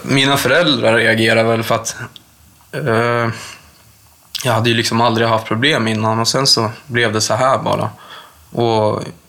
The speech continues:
jag själv var ingen bra på att uttrycka det. Jag hade mycket skuld och skam kring att jag grät, så att jag vet inte riktigt, jag kommer inte ihåg riktigt, men jag tror inte jag riktigt berättade varför heller jag inte ville vara där.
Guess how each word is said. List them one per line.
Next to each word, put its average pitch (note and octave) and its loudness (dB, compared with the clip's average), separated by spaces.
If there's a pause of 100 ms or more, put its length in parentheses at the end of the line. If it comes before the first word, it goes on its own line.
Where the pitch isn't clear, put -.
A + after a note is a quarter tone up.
(180)
jag A#2 2
själv C#3 2
var A2+ 2
ingen A2+ 0
bra A2 2
på A2 -2
att A#2 2
uttrycka B2 -2
det. - -10
Jag B2 -2
hade A#2 2
mycket A2 -2
skuld A2 -2
och G#2+ 0
skam C3 0
kring A2+ -2
att A2 -2
jag A2 0
grät, A#2+ 0
så - -4
att - -10 (380)
jag - -2
vet F3+ 2
inte C3 0
riktigt, G2+ -4
jag - -6
kommer A2 0
inte A2 -2
ihåg A#2 0
riktigt, A2 -6
men A2 -2
jag - -2
tror D3+ 0
inte A2+ -2
jag G#2+ 0 (340)
riktigt A2+ -4
berättade A2 0
varför B2+ 0
heller A#2+ -4
jag A2 -2
inte G#2+ -4
ville G2+ -4
vara G2+ -4
där. - -8